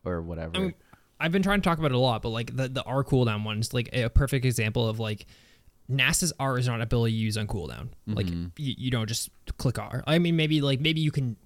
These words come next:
Speaker 2: there's a world in which you can start playing him as a split pusher, and, like, obviously his, when you R, his Q is the lower cooldown. So maybe you can do that. Outside of that, though, like, you never are on cooldown, so it being reduced by twenty seconds per rank, um, unless you're fighting, you need to R, you're,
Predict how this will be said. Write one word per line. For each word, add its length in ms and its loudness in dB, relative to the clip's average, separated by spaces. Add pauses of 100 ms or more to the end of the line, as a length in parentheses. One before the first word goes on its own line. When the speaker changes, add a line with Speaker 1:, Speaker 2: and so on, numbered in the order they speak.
Speaker 2:
there's 240 -4
a 40 0
world 200 0
in 60 -2
which 140 -4
you 60 -2
can 140 -4
start 200 -2
playing 220 0
him 100 0
as 80 0
a 40 0
split 320 -2
pusher, 320 2
and, 180 -4
like, 220 -8
obviously 340 -4
his, 140 -4 (100)
when 140 -2
you 100 -4
R, 260 -4
his 240 -6
Q 140 -4
is 80 -6
the 80 -6
lower 220 -4
cooldown. 480 -6 (560)
So 120 -2
maybe 140 0
you 80 -6
can 100 0
do 120 -2
that. 260 -4 (320)
Outside 280 6
of 100 6
that, 220 -2
though, 200 2 (160)
like, 160 2
you 140 8
never 320 2
are 220 0
on 100 -2
cooldown, 440 0
so 180 0
it 140 -4
being 140 0
reduced 280 -2
by 100 -2
twenty 240 0
seconds 400 -2
per 140 0
rank, 520 -4
um, 540 -6 (1800)
unless 320 0
you're 80 4
fighting, 380 0
you 100 2
need 220 -2
to 100 -6
R, 300 -2
you're, 160 2